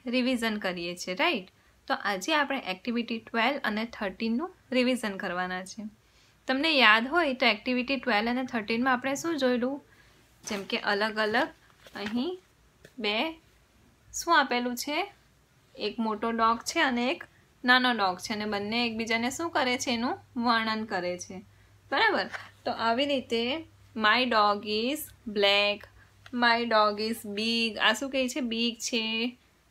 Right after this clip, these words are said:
અ, બ્લેક છે અને એક્ટિવ છે, એટલે કે એ એક્ટિવ છે, બરાબર? આવી રીતે અલગ અલગ આપણે ચિત્રોનું વર્ણન કરેલું.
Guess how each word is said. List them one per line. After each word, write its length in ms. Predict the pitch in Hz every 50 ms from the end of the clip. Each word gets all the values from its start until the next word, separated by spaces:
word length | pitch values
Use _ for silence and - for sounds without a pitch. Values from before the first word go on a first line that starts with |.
| _ -
અ, 40 | - 220 214 208 208 208 208 208 208
બ્લેક 440 | 208 208 220 214 214 220 233 240 240 - -
છે 460 | - - 233 220 214 214 233 240 - _ -
અને 260 | 226 208 220 247 -
એક્ટિવ 420 | - 269 294 - - - 302 277 269
છે, 140 | 262 - 202
એટલે 220 | 196 226 208 208
કે 240 | 202 240 247 262 330
એ 60 | 294
એક્ટિવ 380 | 269 277 - - 269 254 240 226
છે, 300 | - - 202 208 196 190 _ _ _ _ _ _ _ _ - -
બરાબર? 420 | 233 247 294 403 554 571 554 539 -
આવી 220 | 240 226 233 254
રીતે 260 | 247 254 247 - 294
અલગ 480 | 311 - - - 214 202 220 240 269 254
અલગ 380 | 247 214 208 214 233 285 339 - - _ - _ - _ _ -
આપણે 420 | - - - - 214 214 233 320 370 370 - - - - _ _ _ - -
ચિત્રોનું 540 | - 254 233 - 233 233 233 240 262 359 480 - _ -
વર્ણન 440 | 240 226 240 254 247 240 233 220 214
કરેલું. 500 | 202 190 185 185 180 175 185 190 190 -